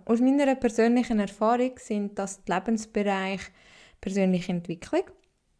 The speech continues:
Beziehungen, Lifestyle und Persönlichkeit.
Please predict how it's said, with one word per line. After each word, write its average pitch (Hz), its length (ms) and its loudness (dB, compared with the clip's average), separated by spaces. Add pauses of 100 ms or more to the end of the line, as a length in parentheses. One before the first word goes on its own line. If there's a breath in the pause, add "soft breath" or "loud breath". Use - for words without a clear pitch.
(200)
Beziehungen, 240 760 0 (800)
Lifestyle 190 720 0 (340)
und 208 420 4 (140)
Persönlichkeit. 175 920 -10